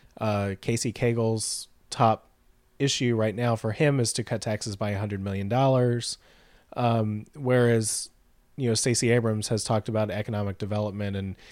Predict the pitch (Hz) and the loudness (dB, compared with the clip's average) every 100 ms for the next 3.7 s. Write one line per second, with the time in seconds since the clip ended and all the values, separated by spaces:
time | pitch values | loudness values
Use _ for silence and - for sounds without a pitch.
0 | - - 120 117 120 127 123 113 104 - | -12 -4 -2 4 6 8 6 4 -2 -2
1 | 113 107 104 98 - 110 104 104 98 95 | -2 0 -2 -4 -4 -4 0 0 0 -4
2 | - - - _ - 143 131 107 92 90 | -10 -20 -20 _ 0 2 4 2 0 -4
3 | 90 92 95 98 101 92 - | -4 -6 -4 -4 -4 -6 -6